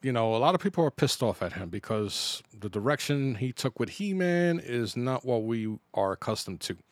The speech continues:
Now, I grew up with He-Man. I was there, when the cartoon and the toys came out. Actually, it was a toy line first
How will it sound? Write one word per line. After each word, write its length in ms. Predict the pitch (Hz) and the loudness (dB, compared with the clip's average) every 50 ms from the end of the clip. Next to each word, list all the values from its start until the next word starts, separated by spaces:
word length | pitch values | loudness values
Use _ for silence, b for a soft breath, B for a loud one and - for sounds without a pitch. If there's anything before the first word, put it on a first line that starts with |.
| b b b b b b b b b b b b - | b b b b b b b b b b b b -4
Now, 340 | 113 120 127 127 117 110 - - B B B B B B B B B | 0 4 4 4 4 2 0 -4 B B B B B B B B B
I 140 | B - 131 | B 0 0
grew 260 | 123 - 135 135 139 | 4 4 6 6 6
up 80 | 143 - | 4 4
with 140 | 156 151 131 | 0 -2 0
He-Man. 500 | 131 147 147 143 143 143 143 147 147 143 B B B B B B B B B B | 2 2 2 2 2 2 0 0 -2 -6 B B B B B B B B B B
I 100 | - 104 | 0 0
was 280 | 107 107 107 104 85 - | 2 2 0 0 0 2
there, 320 | - 117 113 123 156 175 - _ _ b b b b b b b b - | 4 4 6 6 4 2 0 _ _ b b b b b b b b -6
when 280 | 104 107 107 104 98 | -2 -2 -2 -2 -2
the 140 | 95 95 87 - | -4 -4 -4 -4
cartoon 680 | - - 110 104 - - - 131 156 180 180 190 190 180 | -2 0 2 2 2 2 0 2 2 2 2 2 2 0
and 140 | 156 117 98 | 0 -2 -2
the 40 | 90 | -4
toys 400 | - - - 143 156 165 156 - | -2 2 4 4 4 4 2 0
came 240 | - 165 160 156 | 0 0 0 2
out. 220 | 160 165 180 196 - _ - | 0 0 -2 -2 -6 _ -4
Actually, 420 | 127 120 127 123 - - 143 143 143 | -2 -2 0 0 -2 -2 0 0 2
it 80 | 139 | 2
was 160 | 127 117 98 | 0 0 -2
a 40 | 104 | -4
toy 280 | 87 - - 120 120 123 | -6 -2 2 2 4 4
line 240 | 123 123 131 147 156 | 4 2 0 0 -2
first 600 | - - 147 135 139 165 - - - - - | 2 4 6 6 6 4 2 -2 -4 -4 -8